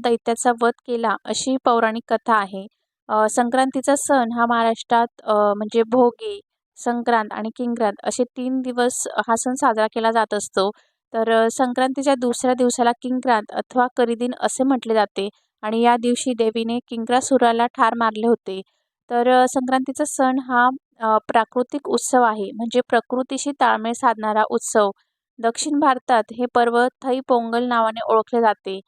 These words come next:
सिंधी लोक या पर्वाला तिरमौरी म्हणतात, तर महाराष्ट्रात तसेच हिंदी भाषिक मकर संक्रांत असे म्हणतात आणि गुजरातमध्ये, अ, हा सण उत्तरायण म्हणून ओळखला जात असतो. तर या दिवशी सूर्याचे उत्तरायण चालू होते.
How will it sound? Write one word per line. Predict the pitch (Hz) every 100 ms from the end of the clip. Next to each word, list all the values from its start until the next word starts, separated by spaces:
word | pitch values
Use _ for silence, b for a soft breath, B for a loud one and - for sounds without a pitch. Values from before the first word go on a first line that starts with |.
| _ _ -
सिंधी | - 262 262 277 269
लोक | 262 220 -
या | 233
पर्वाला | 226 240 233 226 226
तिरमौरी | 233 - 254 277 269 247 247
म्हणतात, | 247 262 214 - 202 -
तर | 233
महाराष्ट्रात | 233 240 247 240 - 247 247 _
तसेच | 233 - 240 208 -
हिंदी | 247 240 254
भाषिक | 269 233 - 240 -
मकर | 226 -
संक्रांत | - 247 226 226 233
असे | - 220 247
म्हणतात | 262 220 - 208 - _ _ _ -
आणि | 226
गुजरातमध्ये, | 226 233 226 240 254 247 226 214 - _ _ _
अ, | 214
हा | 208 220 254 262
सण | 262 254
उत्तरायण | - 233 - 247 226 226 233
म्हणून | 254 233 226 262 -
ओळखला | 226 220 - 226
जात | 220 -
असतो. | 208 - 185 185 - _ _ _ _
तर | 233
या | 240 247
दिवशी | 262 277 269 277 226
सूर्याचे | - 240 233 233 262
उत्तरायण | - 233 - 262 254 269 277
चालू | 254 233
होते. | 240 247 214 185